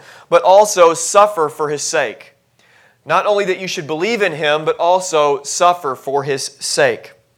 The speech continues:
Um, if I was to plan the rest of my life, one of the things I would be grateful for in the lest-, rest of my life is, is I'm grateful,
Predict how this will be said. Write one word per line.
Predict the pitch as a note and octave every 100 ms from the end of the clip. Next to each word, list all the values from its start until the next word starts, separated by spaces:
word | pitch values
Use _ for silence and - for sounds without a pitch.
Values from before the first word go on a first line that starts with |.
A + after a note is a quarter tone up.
| _ _ _ _ - -
Um, | D#3 C#3+ B2 - -
if | -
I | G#3+
was | C4+
to | A3
plan | - G#3 G#3+
the | G3
rest | F3 F3+ F3+
of |
my | F3
life, | E3 C#3 C3 C#3+ - _ _ _
one | C#3 F#3
of | F#3+
the |
things | F#3 F3+ F3 E3
I |
would | D#3+
be | D3+
grateful | C#3 E3+ F3
for | D3+ C#3+ C#3
in |
the | C3
lest-, | C3+ C3+
rest | C#3 C3+
of | C3
my | C3
life | B2+ C3 B2+
is, | C#3 B2+
is | - D3 -
I'm | C#3 C3+
grateful, | D3+ D#3 E3+ E3